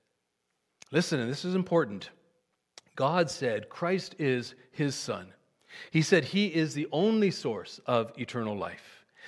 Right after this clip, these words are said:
To deny that he is a son or that he is the only source of eternal life is to make God out to be a liar, and that is to be guilty of the greatest blasphemy possible. Blaspheming the Holy Spirit.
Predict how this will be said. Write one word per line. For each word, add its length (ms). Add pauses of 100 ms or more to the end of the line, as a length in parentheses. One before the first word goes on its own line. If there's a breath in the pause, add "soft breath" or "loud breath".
(240 loud breath)
To 100
deny 500
that 560
he 320
is 160
a 100
son 440
or 220
that 140
he 200
is 120
the 80
only 220
source 360
of 80
eternal 340
life 300
is 240
to 120
make 220
God 220
out 180
to 60
be 140
a 80
liar, 440 (240 loud breath)
and 180
that 300
is 380 (240 loud breath)
to 100
be 160
guilty 640
of 220
the 80
greatest 640
blasphemy 800 (280 soft breath)
possible. 580 (1300)
Blaspheming 540
the 80
Holy 260
Spirit. 560